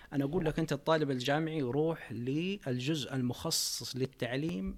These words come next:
العالي والتعليم الفني والمهني، تمام؟ روح للجزء ذا اللي هو يقع من صفحة،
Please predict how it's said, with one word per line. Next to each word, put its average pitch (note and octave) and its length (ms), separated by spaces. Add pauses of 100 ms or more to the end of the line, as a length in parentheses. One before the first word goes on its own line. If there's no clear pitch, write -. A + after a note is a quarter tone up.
(120)
العالي D3 640
والتعليم C#3+ 920 (120)
الفني D3+ 600
والمهني، B2+ 800 (420)
تمام؟ F#3 260 (500)
روح F#3+ 160
للجزء C#3+ 380
ذا E3 120
اللي E3+ 140
هو D3+ 160
يقع D#3 360
من B2 160
صفحة، - 380